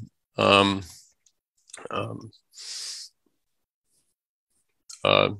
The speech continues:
zum Sauerstoff und ergibt sich eben dann aus der,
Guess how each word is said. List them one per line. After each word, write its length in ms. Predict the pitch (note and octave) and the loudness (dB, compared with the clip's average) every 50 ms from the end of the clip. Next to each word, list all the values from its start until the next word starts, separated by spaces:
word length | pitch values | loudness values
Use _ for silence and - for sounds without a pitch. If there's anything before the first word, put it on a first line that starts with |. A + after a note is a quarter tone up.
| - _ _ - | -14 _ _ -4
zum 180 | - A2+ G#2+ | -2 0 4
Sauerstoff 640 | - - E2+ G#2+ C3 - - - A#2+ A2+ - - - - - - - - - _ _ _ _ | 6 6 8 8 6 6 4 2 2 2 0 -4 -12 -14 -18 -20 -20 -20 -20 _ _ _ _
und 640 | - - A2 G#2 G#2+ G#2+ G#2+ G#2+ G2+ - - - - - - _ _ _ _ _ - | -6 0 2 4 6 6 4 2 2 0 -2 -2 -2 -4 -12 _ _ _ _ _ -12
ergibt 340 | - A#2 G#2+ G#2+ G2+ - - | -6 -4 -4 -4 -2 0 4
sich 140 | - G#2+ G#2+ | 6 8 8
eben 120 | G#2+ G#2 | 8 8
dann 240 | G2+ G2+ G2+ G2+ G2 | 8 8 8 8 6
aus 220 | - G#2+ G#2 - | 4 4 4 6
der, 320 | - G2 G2 G2 G2 G2 | 8 8 10 10 8 6